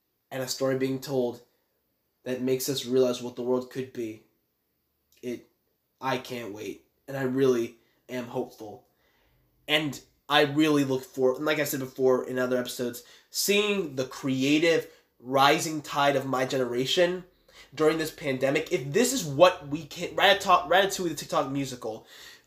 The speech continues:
um, and my friend Lily and her school still doing productions, seeing, I, I, just seeing people continue, seeing my brother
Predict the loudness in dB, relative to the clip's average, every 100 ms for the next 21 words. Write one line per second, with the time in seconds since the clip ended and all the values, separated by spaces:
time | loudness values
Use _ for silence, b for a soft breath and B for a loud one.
0 | 2 4 6 2 -6 _ _ _ _ _
1 | _ _ _ -2 0 0 4 4 6 6
2 | 4 4 0 -2 -4 -2 -2 -2 -2 -4
3 | -2 -2 -4 -4 -6 -4 -2 -2 -4 -8
4 | -12 B B -6 0 6 6 4 -2 -2
5 | 0 0 -2 -16 _ _ -12 -10 -4 -4
6 | -4 B _ -2 4 4 2 -4 -6 -6
7 | -6 -4 -4 -4 -4 4 4 6 6 6
8 | 0